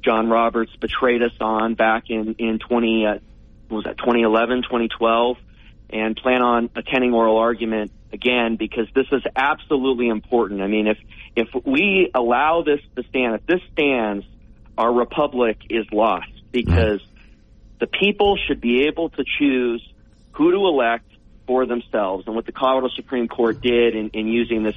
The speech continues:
outrageous fourteenth Amendment argument is just inconsistent,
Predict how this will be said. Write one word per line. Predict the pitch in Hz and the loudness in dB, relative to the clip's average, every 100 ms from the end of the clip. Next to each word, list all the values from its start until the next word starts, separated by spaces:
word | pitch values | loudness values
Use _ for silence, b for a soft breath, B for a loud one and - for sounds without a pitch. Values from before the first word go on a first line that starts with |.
| 110 | 0
outrageous | 107 104 107 110 113 - | 0 0 -2 -2 -4 -4
fourteenth | 117 113 - 107 101 | -2 -2 -2 -6 -2
Amendment | 104 113 107 | 0 0 2
argument | 101 101 101 98 95 | 0 0 -2 -4 -2
is | 95 - | -2 -2
just | 110 - | -2 0
inconsistent, | 117 - 104 - 143 143 - 101 | -2 -2 -10 -4 -2 -2 -4 -8